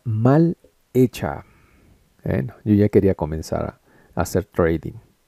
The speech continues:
pero es una página mal hecha. Bueno. Sex Capital. <laughs> Dice que un día voy a tener una empresa Sex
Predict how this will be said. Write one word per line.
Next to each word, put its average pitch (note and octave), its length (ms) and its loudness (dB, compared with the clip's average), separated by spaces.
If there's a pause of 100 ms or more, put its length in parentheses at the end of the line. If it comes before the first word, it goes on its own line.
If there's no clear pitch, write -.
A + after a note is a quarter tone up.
(180)
pero - 160 -8
es - 100 -20
una - 140 -8
página - 340 -6
mal C#2+ 200 -6
hecha. - 260 -16
Bueno. F#2 240 -4 (2000)
Sex - 680 2
Capital. - 800 2
<laughs> - 360 -10 (220)
Dice G#2 240 -4
que G2 280 -2 (1800)
un F#2+ 160 -4
día G2 140 4
voy F#2+ 240 2
a F2 80 -2
tener F2+ 220 -4
una E2+ 160 -6
empresa - 460 -10
Sex - 1080 -12